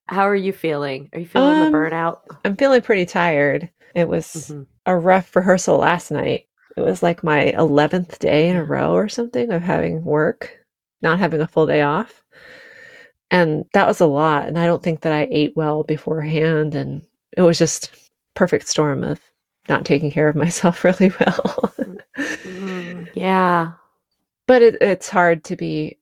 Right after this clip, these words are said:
Speaker 2: upset about because it's all stuff that I love. And I think we've talked about that, this before.
Speaker 1: Yep.
Speaker 2: About it all being things that you like, but still the cumulative effect is still tiring.
Speaker 1: Yes, it is. It's hard. I remember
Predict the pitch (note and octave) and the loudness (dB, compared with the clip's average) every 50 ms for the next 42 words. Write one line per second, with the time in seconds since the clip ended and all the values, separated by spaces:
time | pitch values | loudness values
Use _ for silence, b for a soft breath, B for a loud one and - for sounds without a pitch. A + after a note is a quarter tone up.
0 | - - E3+ - - - - G3 G#3 A#3 A#3 G3 D#3 D3+ C#3 - - D#3 - - | -4 -4 -2 -2 -4 -4 -2 0 2 2 2 2 2 2 2 0 -2 -6 -6 -6
1 | E3 D#3+ - _ _ _ - - - F3+ F3 F3+ F3 - - E3 E3+ - - D#3+ | -8 -8 -10 _ _ _ -16 -10 -6 -4 -2 -4 -2 -2 -2 -2 -2 -2 -4 -2
2 | D#3+ D#3+ D#3 D#3+ G#3 B3 G#3 D#3+ - F3 F3 F3+ - F3+ F#3+ F#3+ F3 - - E3 | 0 0 2 2 2 0 0 0 -2 -2 -2 -2 -4 -4 -6 -6 -6 -2 -4 -4
3 | E3 - - D3 C#3 - D3 D3+ - - E3 - - - D3 - - - D#3+ D3+ | -4 -4 -6 -8 -6 -6 -8 -10 -8 -10 -12 -10 -8 -10 -10 -10 -8 -8 -6 -6
4 | D3 D3 D3+ D3 _ _ - F#3+ F3+ - - - - _ - E3 F3+ F3+ F#3 - | -6 -6 -8 -10 _ _ -4 -2 -2 -2 -2 -8 -20 _ -6 -2 0 0 2 2
5 | - F3 F#3 F#3+ F#3+ F3+ F3 - F#3 F#3 F3 - - - E3 E3+ F3 - F3+ F#3 | 2 0 0 0 -2 -4 -4 -4 -6 -6 -6 -8 -8 -8 -6 -4 -4 -4 -4 -6
6 | - - - D#3+ E3 - _ - - - A3 G#3 F#3+ F#3 F3 - - F#3 F3 E3+ | -8 -6 -6 -6 -6 -8 _ -12 -4 0 0 0 0 0 -4 -6 -4 -4 -2 0
7 | E3 D#3+ D3+ D3 D3 D3 - D#3 C#3+ C#3+ - - D3 C#3 - - - D3+ C#3+ C#3 | 0 0 0 -2 -2 -4 -4 -4 -4 -4 -4 -8 -10 -10 -10 -6 -4 -4 -2 -4
8 | C#3+ C#3+ _ - _ _ _ _ _ - - F#3 F#3+ G3 E3 - - - - D3+ | -6 -8 _ -20 _ _ _ _ _ -12 -8 -4 -2 -2 -2 -2 -4 -8 -12 -16
9 | D3+ _ B B B B B B G3+ F3 E3+ D#3+ - - - - _ - G3+ G3+ | -20 _ B B B B B B -2 -2 -2 -2 -4 -8 -16 -10 _ 2 4 4
10 | A3 G3+ G#3 D#3 E3 - F3+ E3+ G3 G3 F3 - - - F3+ F3+ E3+ F3+ F3+ F3+ | 4 4 2 0 -4 -2 0 0 0 0 0 0 -2 -2 -2 0 2 2 2 2
11 | F#3 F3 F#3 F#3+ F3+ E3+ E3 - | 2 2 2 2 2 2 0 -4